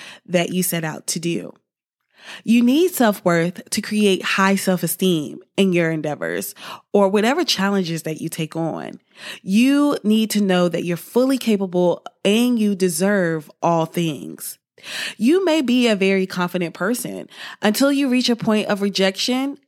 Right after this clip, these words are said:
and or failure <laughs> at something. And that can result at a bruised ego,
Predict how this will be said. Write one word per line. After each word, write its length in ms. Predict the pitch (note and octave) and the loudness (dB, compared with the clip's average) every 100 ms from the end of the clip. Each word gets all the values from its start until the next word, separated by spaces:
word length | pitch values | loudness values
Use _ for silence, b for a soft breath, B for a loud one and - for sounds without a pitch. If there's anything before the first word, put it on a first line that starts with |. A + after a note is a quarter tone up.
| _ - | _ 0
and 260 | G#3+ G#3+ | 2 4
or 140 | F#3+ F#3 | 0 0
failure 600 | F3+ F#3 D#3+ D#3 C#3+ - | 0 0 -2 -4 -8 -2
<laughs> 40 | |
at 280 | G3+ G3 - | 2 2 0
something. 640 | - F3 D3+ A2 A#2+ F2+ - B B B B - | -2 -4 -4 -8 -10 -10 -14 B B B B 0
And 480 | A#3+ A#3+ A#3 A3+ - - | 2 4 2 0 -4 0
that 240 | A#3 F4+ | 0 2
can 140 | G#4 | 0
result 480 | D4+ C4 G3 F#3 - - | 2 2 4 2 0 -2
at 140 | F3+ | 0
a 80 | E3+ | 0
bruised 420 | D#3+ E3+ G3+ B3 | -2 -2 -2 -2
ego, 720 | - F3 E3 D#3+ D#3 E3 G3 | -2 -2 -2 -2 -2 -4 -6